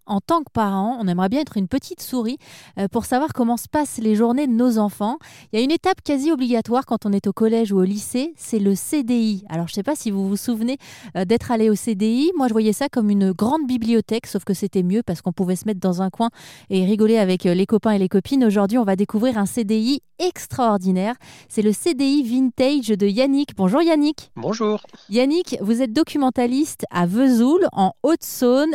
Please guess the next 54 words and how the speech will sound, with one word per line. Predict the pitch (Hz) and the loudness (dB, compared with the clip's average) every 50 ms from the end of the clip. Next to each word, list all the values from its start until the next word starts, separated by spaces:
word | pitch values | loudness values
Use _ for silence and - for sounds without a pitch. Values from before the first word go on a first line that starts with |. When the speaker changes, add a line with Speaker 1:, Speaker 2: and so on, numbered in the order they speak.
| - | -2
Speaker 1:
et | - 208 220 | -2 -2 0
votre | 214 269 294 - - 240 220 | 0 0 -2 -2 0 -2 -2
C | - - 269 254 | 0 -2 -2 -2
D | 202 220 220 214 | 0 0 2 2
I, | 220 254 254 | 2 2 2
il | 214 | 2
est | 196 - | 0 0
pas | - 262 254 | 0 -2 -2
comme | - 254 226 208 208 | 0 -2 0 0 0
les | 208 208 180 214 | 0 0 0 -2
autres. | 254 - - - | -4 -4 -4 -4
Est-ce | 196 190 - | -6 -4 -4
que | - 247 | -4 -4
vous | 202 196 180 | -2 -4 -4
pourriez | - 190 190 220 262 | -2 -2 0 0 0
nous | 254 220 180 208 | 0 0 0 0
en | 247 | -2
dire | 240 196 165 - | -2 -4 -6 -8
plus ? | - - 139 147 - - - - | -8 -10 -10 -10 -10 -12 -12 -10
Speaker 2:
Alors, | - 170 - 110 | -8 -8 -8 -8
le | 120 156 | -10 -12
C | 160 - 214 185 | -12 -12 -12 -10
D | 165 156 | -10 -10
I | 165 190 202 208 202 170 | -10 -10 -8 -8 -6 -6
a | |
une | 147 143 - | -8 -8 -10
particularité | - 156 - - 180 - - 160 151 135 131 139 - - 175 | -12 -12 -12 -14 -16 -14 -12 -10 -10 -10 -12 -12 -10 -10 -8
ici, | 160 147 - - 226 226 - | -8 -10 -10 -10 -10 -10 -8
c'est | 156 135 | -10 -12
qu'on | - 147 139 | -10 -8 -8
l'a | 135 135 131 135 127 131 - _ - | -6 -6 -6 -6 -8 -10 -12 _ -14
totalement, | 208 208 - - 180 170 165 175 180 196 202 190 185 175 170 165 156 151 135 | -14 -12 -8 -6 -6 -4 -4 -4 -4 -4 -4 -4 -4 -6 -6 -8 -8 -10 -12
ou | 120 110 110 _ | -14 -18 -18 _
quasi | - 185 180 165 190 175 | -6 -6 -6 -6 -8 -10
totalement | - 170 151 - 156 151 160 165 | -8 -8 -6 -6 -4 -4 -4 -6
décoré | 147 147 135 - 143 135 160 185 202 | -8 -8 -8 -8 -6 -6 -6 -6 -8
sur | - - 156 139 | -8 -10 -10 -10
le | 135 135 | -10 -10
thème | 127 - 160 185 180 | -8 -6 -6 -6 -6
années, | 139 127 131 143 147 156 143 | -6 -8 -8 -8 -8 -8 -8
euh, | 127 117 113 | -8 -10 -12
soixante, | - - 131 - - 139 143 143 | -12 -14 -14 -12 -10 -10 -10 -10
soixante-dix, | - 147 131 - 139 131 123 127 156 - - | -12 -14 -18 -14 -14 -14 -14 -16 -18 -18 -16
quatre-vingts, | - 135 - - 135 117 117 123 151 151 | -16 -14 -12 -12 -8 -6 -6 -6 -6 -8
avec | 123 123 117 _ _ | -12 -16 -20 _ _
toutes | - - - - | -20 -20 -14 -10
sortes | 175 156 - 156 | -10 -8 -8 -8
d'objets | 139 143 147 135 127 135 151 156 | -6 -6 -6 -6 -6 -8 -8 -8
qu'on | - 127 123 | -8 -12 -12
a | 110 | -12
récupérés | 117 123 - - 151 - 160 151 160 | -14 -16 -16 -12 -10 -8 -8 -6 -6
un | 156 135 | -8 -8
peu | - 139 | -10 -10
partout. | - 131 - - - 208 | -10 -10 -10 -10 -10 -12